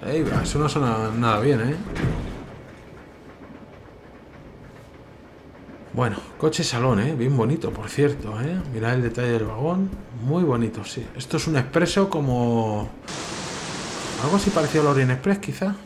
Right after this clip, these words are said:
No sé. De lujo, ¿eh? Totalmente de lujo. Lo que os decía, Rebeca, digamos que se encarga de hacer las mezclas y demás, eh, más apta para ello. Y Billy, en cambio, pues es más apto para el combate.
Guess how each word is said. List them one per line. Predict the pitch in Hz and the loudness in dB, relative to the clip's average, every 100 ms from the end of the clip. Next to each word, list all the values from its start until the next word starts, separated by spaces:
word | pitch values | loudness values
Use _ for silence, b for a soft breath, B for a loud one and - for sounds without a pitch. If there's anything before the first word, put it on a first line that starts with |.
| - | -8
No | 123 | -6
sé. | - - B B B B B | -6 -10 B B B B B
De | 120 | 2
lujo, | 165 190 117 | 4 4 2
¿eh? | 196 | 0
Totalmente | 143 135 139 135 | -2 0 0 0
de | 120 | -2
lujo. | 101 - - - - B B B B B B B B - | -4 -8 -10 -12 -12 B B B B B B B B -4
Lo | 120 | 0
que | 131 | 4
os | 131 | 4
decía, | 131 160 - - - - | 6 4 4 0 -10 -2
Rebeca, | 127 139 147 156 | 2 4 4 4
digamos | 147 151 156 | 4 4 2
que | - 139 127 120 117 113 107 104 | 0 2 4 4 4 2 0 -2
se | 113 | -2
encarga | 113 131 143 | 0 2 2
de | 131 | 2
hacer | 131 127 | 2 0
las | 107 | 0
mezclas | 143 143 127 113 | 0 0 0 0
y | 120 | 2
demás, | 120 160 156 - | 4 2 0 -4
eh, | 82 73 78 | -10 -12 -6
más | 117 123 | -4 -2
apta | 135 123 107 | -2 -2 -2
para | 120 135 | 0 2
ello. | 147 143 - - - - - - - - - - - - - B B B - | 2 0 -4 -16 -18 -18 -18 -18 -18 -20 -20 -18 -18 -14 -14 B B B 2
Y | 180 | 6
Billy, | 170 165 170 170 - | 8 8 6 4 -2
en | 120 123 | -2 0
cambio, | 139 143 143 | 2 2 2
pues | - - | 0 0
es | 127 - - | 0 -2 -6
más | 123 113 | -4 -2
apto | 127 139 131 | -2 -2 0
para | 113 | 0
el | 104 | 0
combate. | 98 101 101 | -2 -2 -2